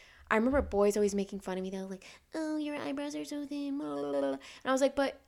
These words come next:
you wouldn't like them if they were bushy either." And I specifically remember saying this. I was on a fucking softball team. Softball boy, or softball girls and baseball boys rode the bus together. I specifically remember who made fun of me. Fuck you. And one of them was my friend, though, but, like, we're cool now.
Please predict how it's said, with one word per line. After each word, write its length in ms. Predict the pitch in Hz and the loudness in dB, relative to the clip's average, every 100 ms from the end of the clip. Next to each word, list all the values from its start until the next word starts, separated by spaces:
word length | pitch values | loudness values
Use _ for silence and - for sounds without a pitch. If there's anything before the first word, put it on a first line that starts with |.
| _ - | _ -10
you 200 | 220 262 | 0 4
wouldn't 220 | 262 240 | 4 4
like 180 | 226 233 | 0 2
them 100 | 233 | -2
if 120 | 226 | 0
they 100 | 214 | -2
were 80 | 202 | 0
bushy 320 | 208 202 - 226 | 0 -2 -4 -6
either." 200 | 247 196 | -2 0
And 80 | 185 | 0
I 60 | |
specifically 640 | 190 220 208 - 262 277 262 | -4 -8 -8 -6 -6 -4 -4
remember 340 | 247 214 214 | -2 -2 -4
saying 240 | 208 190 196 | -4 -4 -4
this. 120 | 190 | -4
I 100 | 180 | -4
was 140 | 180 180 - | -4 -6 -4
on 220 | 202 330 | 0 2
a 40 | |
fucking 260 | 330 330 302 | 2 -2 0
softball 360 | 277 262 254 254 | -2 0 -2 -2
team. 240 | 254 254 - - - - | 0 -2 -4 -18 -20 -18
Softball 440 | - 202 247 294 285 | 2 4 6 4 4
boy, 380 | 277 269 269 - | 4 4 2 2
or 140 | 208 | 0
softball 420 | 202 220 247 262 | 0 -2 -2 -2
girls 300 | 254 247 254 | 0 2 0
and 80 | 220 | 0
baseball 300 | 208 208 220 | -4 -2 -4
boys 280 | 208 214 208 | -2 -2 0
rode 180 | 190 214 | -2 -2
the 40 | |
bus 180 | 220 214 | -2 -4
together. 300 | - 202 202 | -4 -2 -2
I 40 | |
specifically 440 | 196 196 - 208 247 | -2 -6 -6 -4 -2
remember 240 | 254 247 | -2 0
who 100 | 208 | -2
made 160 | 208 220 | -2 -4
fun 140 | 214 | -4
of 60 | 208 | -2
me. 140 | 208 | -2
Fuck 360 | 202 - 208 - | -4 -4 -4 -2
you. 260 | 208 202 208 - - - - - | 0 0 -2 -14 -16 -18 -10 0
And 320 | 208 196 196 | 2 4 4
one 160 | 208 208 | 2 4
of 60 | |
them 80 | 202 | 2
was 260 | 185 180 - | 0 -4 -6
my 100 | 214 | -6
friend, 220 | - - | -6 -10
though, 80 | - | -8
but, 160 | - | -8
like, 220 | - - - | -8 -10 -8
we're 120 | 208 | -10
cool 180 | - - | -8 -10
now. 160 | 226 | -12